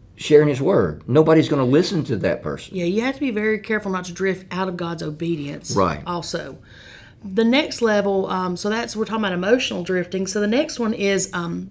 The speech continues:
Speaker 2: the mental drift that takes us into relapse. And, and that's kind of playing on what you were just talking about.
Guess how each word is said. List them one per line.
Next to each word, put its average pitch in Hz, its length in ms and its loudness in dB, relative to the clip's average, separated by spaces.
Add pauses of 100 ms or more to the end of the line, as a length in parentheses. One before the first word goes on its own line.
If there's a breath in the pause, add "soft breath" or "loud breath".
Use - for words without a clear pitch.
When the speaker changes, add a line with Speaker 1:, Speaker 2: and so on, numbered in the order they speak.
(120)
Speaker 2:
the 196 80 -4
mental 214 760 0 (560 soft breath)
drift 180 640 0
that 175 200 -2
takes 196 280 -2
us - 100 -4
into 185 160 0
relapse. 170 500 -4
And, 196 200 0
and 202 120 0
that's 208 200 -2
kind 226 200 0
of 208 60 -4
playing 214 260 -2
on 196 120 -2
what 190 180 0
you 214 120 0
were 202 60 2
just 180 140 -4
talking 247 220 -4
about. 170 240 -2